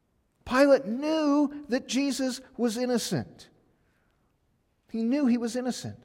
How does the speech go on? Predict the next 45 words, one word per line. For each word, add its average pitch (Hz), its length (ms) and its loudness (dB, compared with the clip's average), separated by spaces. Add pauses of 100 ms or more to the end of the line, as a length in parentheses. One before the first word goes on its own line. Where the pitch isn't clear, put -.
(880)
Over 233 280 4
in 180 180 2
Luke's 269 280 0
account 185 320 2
of 170 100 -2
this, 196 160 2
in 185 100 -2
Luke 240 180 -2
twenty-three, 233 500 -2
verse 208 240 0
thirteen 220 480 0
to 175 100 -4
sixteen, 180 540 -4
we 190 100 0
read 185 240 -2
this, 254 300 2 (320)
"Pilate 277 400 10
then 226 160 4
called 240 240 4
together 233 340 2
the 208 120 -4
chief - 360 -4
priests 254 320 -4
and 196 100 0
the 202 60 0
rulers 214 380 2
of 151 100 -4
the 185 80 -8
people 214 640 -4 (420)
and 208 140 -2
said 277 280 4
to 254 80 0
them, 202 240 4 (180)
'You 220 160 2
brought 254 340 6
me 311 80 -4
this 262 240 -2
man 233 260 2
as 214 180 -2
one 226 180 4
who 214 140 2
was 202 240 2
misleading 185 520 -4
the 185 60 -2
people. 196 580 -4